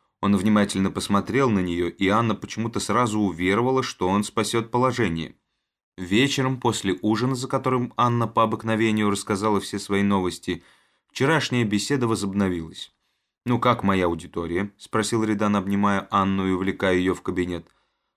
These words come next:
«Можно продолжать доклад? Или есть вопросы?» «Да-да. Сначала вопросы. Уж не знаю, с чего начинать.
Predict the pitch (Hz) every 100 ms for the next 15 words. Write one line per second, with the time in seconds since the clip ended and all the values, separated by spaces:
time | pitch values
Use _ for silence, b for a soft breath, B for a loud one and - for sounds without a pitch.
0 | _ - 110 110 110 107 110 110 107 117
1 | 113 120 165 170 _ _ - 104 104 101
2 | - 113 98 85 - - _ _ _ -
3 | 98 104 87 78 b b b _ - 117
4 | 120 139 123 123 107 87 - 78 _ _
5 | _ _ _ - 113 - 131 120 143 135
6 | 123 - 120 127 120 - 98 80 -